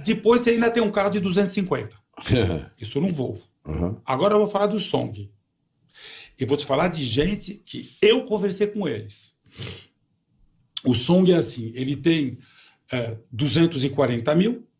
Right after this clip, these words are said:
Speaker 1: ele pesa trezentos quilos, quatrocentos quilos a mais que um carro a gasolina puro, ele tem um motor a gasolina de cento e trinta cavalos, você já entendeu?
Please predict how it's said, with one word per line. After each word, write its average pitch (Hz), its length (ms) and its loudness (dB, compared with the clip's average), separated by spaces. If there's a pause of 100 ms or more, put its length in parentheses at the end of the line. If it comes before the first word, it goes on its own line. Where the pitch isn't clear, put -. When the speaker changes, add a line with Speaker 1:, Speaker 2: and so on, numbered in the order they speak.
(500)
Speaker 1:
ele 147 180 2
pesa 139 600 0 (500)
trezentos 185 460 2
quilos, 190 360 -2
quatrocentos 180 460 0
quilos 156 320 0
a 147 80 2
mais 143 260 0
que - 120 -8
um 127 60 -2
carro 127 220 -4
a 127 40 -4
gasolina 120 520 -4
puro, 220 440 -2 (500)
ele 170 200 4
tem 196 140 4
um 196 120 2
motor 196 360 4
a 220 40 2
gasolina 160 580 2
de 117 140 -10
cento 170 280 -4
e 165 60 -6
trinta 147 300 -4
cavalos, 160 720 -6
você - 180 -4
já 117 140 -2
entendeu? 123 520 -4